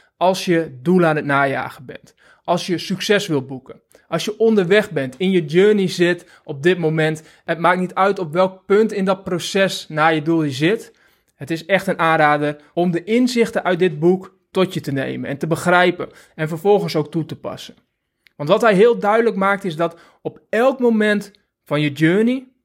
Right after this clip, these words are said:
je te maken krijgt met je ego. Of dat nou is tijdens die fase waarin je aan het streven bent naar succes. Of de fase waarin je succes aan het boeken bent.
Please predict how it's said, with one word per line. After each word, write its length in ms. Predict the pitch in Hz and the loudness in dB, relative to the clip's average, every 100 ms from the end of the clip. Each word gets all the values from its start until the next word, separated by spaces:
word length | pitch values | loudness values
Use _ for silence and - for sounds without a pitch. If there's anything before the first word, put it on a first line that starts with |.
| _ _ _ _ | _ _ _ _
je 140 | 147 | -8
te 100 | 175 | -2
maken 320 | 165 180 180 | 0 0 0
krijgt 300 | - 151 147 | -2 0 0
met 160 | 143 139 | -4 -8
je 80 | 160 | -4
ego. 460 | 143 131 131 85 - _ _ _ _ _ | -2 -4 -8 -14 -18 _ _ _ _ _
Of 160 | 202 | 0
dat 140 | 202 196 | 0 0
nou 240 | 196 190 | 0 4
is 360 | 202 214 - - _ _ | 4 2 -6 -18 _ _
tijdens 340 | - 180 208 185 | 0 0 0 -2
die 120 | 190 | -6
fase 420 | - 180 190 185 | -4 -2 -2 -4
waarin 200 | 170 170 | -4 -2
je 100 | 165 | -2
aan 80 | 160 | -2
het 100 | 151 | -4
streven 600 | - - 185 220 254 196 | -8 -4 0 2 0 -2
bent 200 | 180 175 | 0 0
naar 160 | 156 147 | -2 -4
succes. 680 | 143 - 156 - - - _ _ _ _ _ _ _ _ | -6 -6 -6 -6 -16 -20 _ _ _ _ _ _ _ _
Of 180 | 226 233 | 0 2
de 100 | 226 | 0
fase 380 | 226 214 214 202 | 0 2 0 -2
waarin 240 | 196 196 | -2 0
je 80 | 190 | -4
succes 460 | 190 185 - 196 | -6 -8 -4 -4
aan 80 | 190 | -4
het 180 | 165 135 | -6 -2
boeken 280 | 196 - 139 | -2 -2 -8
bent. 300 | 110 - | -10 -14